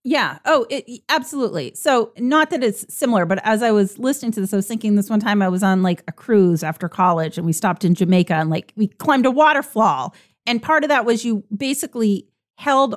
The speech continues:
on to the hand of the person before you and the person after you. Of course, it was daylight out and you had, like, special little shoes on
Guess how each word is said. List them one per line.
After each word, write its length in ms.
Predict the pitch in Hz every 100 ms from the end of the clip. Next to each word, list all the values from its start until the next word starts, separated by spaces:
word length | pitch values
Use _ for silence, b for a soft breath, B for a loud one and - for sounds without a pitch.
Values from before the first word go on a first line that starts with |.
| -
on 340 | 240 226 226
to 300 | - 233 220
the 80 | 208
hand 260 | 233 226
of 60 | 208
the 60 | 202
person 400 | 226 220 208 196
before 320 | 185 285 285
you 140 | 302
and 120 | 262
the 40 | 226
person 300 | 220 214 208
after 300 | 180 170 165
you. 60 |
Of 100 | 156
course, 180 | - 381
it 80 | 330
was 140 | 349
daylight 720 | 180 170 - 190 294 240 180 165
out 240 | 180 190
and 100 | 202
you 60 | 185
had, 200 | 196 175
like, 220 | 170 -
special 400 | - 170 - 180
little 200 | 170 170
shoes 360 | - 269 233
on 300 | 185 156 170